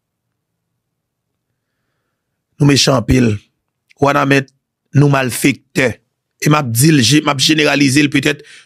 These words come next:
nou menm ki se moun wanament ki bon moun n apa vin retire tèt nou, nou tiye.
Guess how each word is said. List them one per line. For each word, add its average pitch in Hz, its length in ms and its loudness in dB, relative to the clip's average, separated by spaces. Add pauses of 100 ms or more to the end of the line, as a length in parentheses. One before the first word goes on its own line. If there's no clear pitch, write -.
(160)
nou 156 200 6
menm 160 200 0
ki - 80 -4
se 160 140 0
moun 135 160 2
wanament 127 340 0
ki 131 160 -2
bon 127 120 2
moun 147 260 0 (760)
n 135 80 -4
apa 135 200 0
vin 135 120 2
retire 131 400 2
tèt 123 240 -6
nou, 110 80 -4 (4000)
nou 202 180 4
tiye. 170 560 2